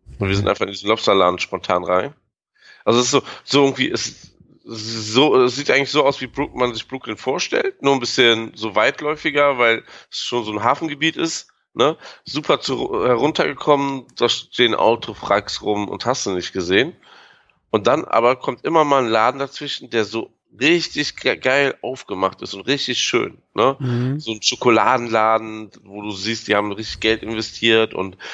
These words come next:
Speaker 1: die haben ein cooles Konzept da erschaffen, ne? Dass
Speaker 2: Mhm.
Speaker 1: sie da ihre Schokolade selber drin machen, ist ja auch irgendwie immer ganz wichtig,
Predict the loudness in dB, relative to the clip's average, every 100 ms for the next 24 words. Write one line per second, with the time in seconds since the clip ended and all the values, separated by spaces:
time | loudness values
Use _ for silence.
0 | -16 _ 2 2 0 -6 -10 -6 -4 -4
1 | -6 -2 -2 0 0 2 2 0 -2 -2
2 | -2 2 2 2 0 0 0 -2 -6 -14
3 | -2 2 4 4 0 2 2 2 0 0
4 | -4 0 0 0 -12 -18 -18 -18 0 4
5 | 4 2 -2 0 2 2 -2 -6 -8 -6
6 | -8